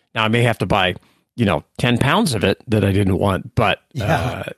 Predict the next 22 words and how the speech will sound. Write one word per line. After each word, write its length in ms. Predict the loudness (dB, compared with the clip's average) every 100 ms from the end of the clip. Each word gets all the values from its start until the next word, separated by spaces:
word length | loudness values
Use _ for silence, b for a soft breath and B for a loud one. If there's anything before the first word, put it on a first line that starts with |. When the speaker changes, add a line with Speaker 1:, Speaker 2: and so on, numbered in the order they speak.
| -6
Speaker 1:
uh, 80 | -4
y-, 80 | -2
y-, 200 | -2 -2
you, 200 | -2 -6 -6 -6
you 120 | -6
think 260 | -2 -2
you'd 180 | -2 -2
go, 160 | 0 -2 B B B
but 120 | -2
if 100 | 0
you 80 | 0
look, 440 | 0 0 -2 -10 -16 -4
every 300 | -2 0 0
cart 440 | -2 0 0 0
is 160 | -2 -2
packed 500 | 0 0 -2 -6 -10
to 80 | -4
the 100 | -4
brim, 420 | -4 -6 -6 -8 -10
right? 280 | -6 -6 0
Speaker 2:
Yeah. 260 | 2 2
Speaker 1:
Uh, 100 | 0